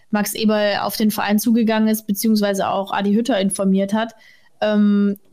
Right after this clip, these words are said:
von Oktober bis Januar sind halt auch drei Monate und, ähm,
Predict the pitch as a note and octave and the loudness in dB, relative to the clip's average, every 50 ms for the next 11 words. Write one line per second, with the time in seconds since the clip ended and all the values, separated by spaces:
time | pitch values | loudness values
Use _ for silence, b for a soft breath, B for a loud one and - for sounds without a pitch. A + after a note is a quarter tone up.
0 | A#3+ G#3 - - - A3+ A3 G#3 G3+ G3+ - B3+ A#3 A#3 A#3 A3 G#3+ G#3+ G#3+ - | -12 -12 -10 -6 -2 0 0 0 0 -2 -2 0 0 2 2 2 0 0 -2 -2
1 | A3+ G#3 G#3+ A#3 A#3+ A#3 A3+ A#3 A#3 A#3 - - - - - _ _ _ _ _ | -2 0 2 2 2 2 2 2 0 0 -2 -4 -6 -10 -20 _ _ _ _ _
2 | _ _ _ - A3 G#3+ A3+ A3+ A3+ A#3+ G#3+ G#3+ - - G#3 G#3 - G#3+ G#3 G#3 | _ _ _ -4 -2 0 2 2 2 2 0 0 -2 -2 -4 -4 -4 -4 -2 0
3 | G#3+ A3+ B3 C4+ C4+ B3 A3 G3+ - G#3 F#3+ - G3 G#3 G#3 G3 G3+ - - - | 2 2 2 2 2 0 0 -2 -2 -2 -2 0 0 0 0 -2 -2 -4 -4 -2
4 | G3+ G3+ G3+ G3+ G3+ G3+ G3+ G3+ G3 G3+ | 0 0 2 2 2 2 2 0 -2 -4